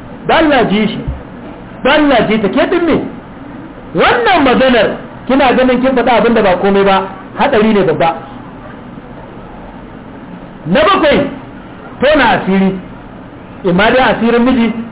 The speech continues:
ki je kina yaɗa cewa mijinki kaza ne, ko kuma asirin mace, miji ya je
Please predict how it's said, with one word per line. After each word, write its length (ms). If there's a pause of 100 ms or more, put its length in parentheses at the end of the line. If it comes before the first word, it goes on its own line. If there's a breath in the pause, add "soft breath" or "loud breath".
(640)
ki 100
je 240
kina 160
yaɗa 400
cewa 260
mijinki 340
kaza 300
ne, 120 (720)
ko 160
kuma 160 (120)
asirin 380
mace, 260 (680)
miji 280
ya 140
je 80